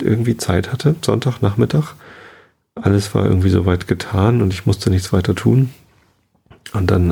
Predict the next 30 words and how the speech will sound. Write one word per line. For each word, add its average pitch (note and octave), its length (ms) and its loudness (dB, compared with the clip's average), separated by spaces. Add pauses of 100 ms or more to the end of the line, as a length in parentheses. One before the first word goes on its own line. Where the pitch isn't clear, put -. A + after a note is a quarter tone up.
ähm, F2 260 0 (760)
ja, - 200 -4 (280)
hab - 80 -2
ich - 140 -4
rausgeguckt - 500 -2
und F#2+ 140 2
es F#2 160 -4
war G2 100 0
irgendwie F2+ 220 0
schönes A2 340 -2
Wetter. B2+ 320 2 (840)
Trocken. C3 400 -2 (180)
Also F#2+ 140 2
es E2+ 80 0
hatte F#2 160 0
irgendwie F2+ 220 2
vormittags G#2+ 460 -2
ein G2+ 80 2
bisschen G2+ 320 0 (600)
geregnet, G#2 540 0
aber F#2+ 440 0
der G2 120 2
Nachmittag F#2+ 560 -2 (340)
schien A2 260 2
irgendwie G2 280 0
schön A2 320 0
zu - 140 -4
sein, C3 300 0
sonnig A#2 460 -2
und, G2 300 -2